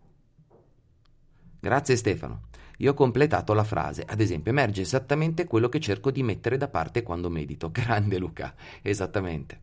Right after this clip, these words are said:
Bravo, hai, hai perfettamente intuito, Luca, è esattamente questo che è, è un po' qua che vogliamo arrivare. Al fatto che chi non riesce a notare, ragazzi, io vi ripeto un attimo le frasi, eh, perché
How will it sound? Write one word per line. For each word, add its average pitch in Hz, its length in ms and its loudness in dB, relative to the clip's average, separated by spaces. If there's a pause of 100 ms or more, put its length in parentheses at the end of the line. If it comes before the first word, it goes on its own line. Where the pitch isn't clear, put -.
Bravo, 90 580 0
hai, 113 180 0
hai 143 200 -2
perfettamente 160 720 -2
intuito, 143 600 -2 (260)
Luca, 98 300 -2
è 101 60 2
esattamente 131 600 2
questo 87 320 -2
che 80 320 -4 (280)
è, 104 200 2
è 113 100 0
un 110 100 4
po' 104 100 0
qua 110 180 6
che 95 120 -2
vogliamo 76 340 -2
arrivare. 69 520 -8 (520)
Al 110 160 0
fatto 147 320 2
che 123 400 0 (120)
chi 175 360 -6
non 143 280 -2
riesce 95 500 -2
a 85 80 -2
notare, 69 720 -6
ragazzi, 104 420 -2
io 117 220 2
vi 87 160 -4
ripeto - 320 -2
un 78 60 -4
attimo 67 260 -10
le 62 80 -12
frasi, 50 380 -14
eh, 80 120 -4
perché 65 340 -12